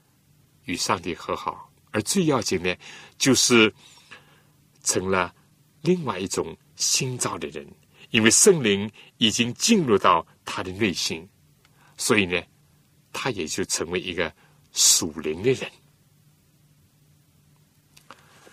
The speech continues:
我们再讲讲，重生呢是一个很深奥的事情，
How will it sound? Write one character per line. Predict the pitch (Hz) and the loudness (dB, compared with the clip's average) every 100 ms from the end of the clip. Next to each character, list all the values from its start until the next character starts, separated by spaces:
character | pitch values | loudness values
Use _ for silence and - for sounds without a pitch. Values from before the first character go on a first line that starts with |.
| _ _ _ _ _ _ _ _ - _ | _ _ _ _ _ _ _ _ -20 _
我 | - | -4
们 | 131 | 0
再 | - 143 | 0 0
讲 | 78 78 | -2 -8
讲， | 80 80 - _ _ _ _ _ _ _ _ - | -10 -14 -18 _ _ _ _ _ _ _ _ -6
重 | - 139 | -4 -2
生 | 170 220 | 2 4
呢 | 190 | 4
是 | 113 - | 2 -2
一 | 104 | -2
个 | 95 | -2
很 | - - 82 85 | -4 -8 -8 -4
深 | - - | -4 0
奥 | 135 | 0
的 | 78 | 0
事 | - - | -2 -4
情， | - | -8